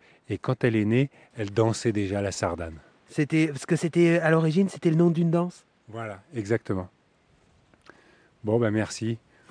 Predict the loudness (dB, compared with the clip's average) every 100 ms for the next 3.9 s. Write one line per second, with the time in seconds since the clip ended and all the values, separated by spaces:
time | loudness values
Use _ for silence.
0 | _ -2 2 4 4 2 4 2 0 -8
1 | _ _ _ -20 -14 -14 -14 -18 _ _
2 | -6 -4 -4 -2 0 -2 -2 -8 -6 -6
3 | -6 -6 -6 -6 -6 -8 -6 -6 -8